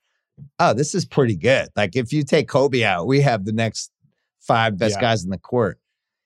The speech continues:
Speaker 1: It did feel, I felt that way a couple times today. It feels like there's so much pressure on him to score because unless Klay's hitting, Poole, the Celtics seems like they've figured out at least a little bit. He was pretty erratic tonight.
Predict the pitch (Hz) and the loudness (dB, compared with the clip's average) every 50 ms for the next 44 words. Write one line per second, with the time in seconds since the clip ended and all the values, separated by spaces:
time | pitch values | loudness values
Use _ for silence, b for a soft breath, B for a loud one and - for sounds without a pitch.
0 | _ _ _ - 135 113 196 196 - - 208 185 170 131 - - 143 135 - - | _ _ _ -2 2 2 2 0 2 0 2 2 2 2 2 0 0 0 2 0
1 | 175 - - - - 143 143 139 127 113 - - - - 123 113 - - 117 104 | 0 2 2 0 0 2 2 2 2 2 0 -4 -4 -2 -2 -2 0 0 0 2
2 | 104 101 - - 120 104 98 90 - - 151 165 170 190 180 147 139 131 120 117 | 0 -2 -2 0 0 2 2 0 0 0 0 0 2 0 0 0 0 -2 -2 -2
3 | - - 139 131 135 135 120 - - - 120 117 131 - - 117 104 98 95 98 | -2 0 0 0 0 -2 -4 -4 -2 0 0 0 0 -2 -4 -4 -2 -2 -2 -2
4 | 98 95 92 85 82 87 92 _ _ _ _ _ _ _ _ _ _ _ _ _ | -2 -2 -4 -4 -6 -8 _ _ _ _ _ _ _ _ _ _ _ _ _ _
5 | _ _ _ - 117 110 - - - 127 139 165 170 131 98 90 104 90 - 117 | _ _ _ -4 -4 -4 -4 -4 -2 0 2 2 2 2 0 -2 -4 -4 -2 -4
6 | 104 85 90 101 101 113 131 139 - - - - 135 135 143 139 - - 127 117 | -4 -2 -2 -2 0 0 0 -2 -4 -6 -2 0 2 2 2 0 0 -2 0 0
7 | 110 104 104 98 92 _ - - 170 175 185 185 165 147 123 - 143 123 117 - | 0 0 -2 -4 -8 _ -2 0 2 2 2 0 0 -4 -2 0 0 0 0 -4
8 | - - 139 143 139 - 120 110 - - 107 101 - - 113 92 104 101 104 104 | -6 -4 -4 -4 0 0 0 0 2 0 0 0 0 -2 -2 -2 0 0 2 2
9 | 98 87 85 101 95 - - 90 92 101 98 98 85 85 82 80 69 - _ - | 2 0 -2 -2 -4 -4 -6 -4 -2 0 0 0 0 0 -2 -2 -4 -6 _ -2
10 | 120 143 156 139 - - 120 117 - - 123 107 92 82 85 92 98 95 87 85 | 0 0 0 -2 -4 -8 -8 -8 -4 -2 -2 -2 0 0 0 0 0 0 -2 -4
11 | - _ 85 78 92 92 78 - | -8 _ -6 -4 -4 -4 -6 -8